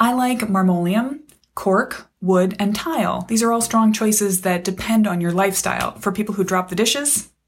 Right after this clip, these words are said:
go with cork, which won't break them, rather than tile, which will. If you want to have consistent flooring through the entire house,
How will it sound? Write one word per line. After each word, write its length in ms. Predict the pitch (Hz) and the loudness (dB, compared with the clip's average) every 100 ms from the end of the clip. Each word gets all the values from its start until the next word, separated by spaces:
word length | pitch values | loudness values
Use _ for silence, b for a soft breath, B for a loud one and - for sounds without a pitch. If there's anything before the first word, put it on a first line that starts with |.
| - _ _ _ | -20 _ _ _
go 120 | 190 | 0
with 160 | 170 175 | 0 -2
cork, 400 | - 294 294 - - | 0 0 0 -12 -6
which 140 | 208 | -2
won't 240 | 196 185 185 | 0 0 0
break 220 | 175 175 | 0 2
them, 240 | 214 277 B B - | 0 0 B B 0
rather 220 | 220 208 | 0 0
than 160 | 185 185 | -2 -2
tile, 400 | 180 170 202 226 | 0 0 0 -2
which 180 | 233 285 | -6 -2
will. 380 | 277 175 185 B B B B B | 0 0 -4 B B B B B
If 180 | 226 226 | 0 2
you 220 | 226 220 | 2 2
want 240 | 208 240 | 2 0
to 40 | 233 | 0
have 160 | 220 | -2
consistent 460 | 208 185 214 226 196 | 0 -2 0 -2 -2
flooring 280 | 202 202 196 | -2 -2 0
through 120 | 190 | 0
the 80 | 170 | 0
entire 420 | 170 - 180 196 | 0 0 -2 -2
house, 520 | 180 170 214 - | 0 2 2 -2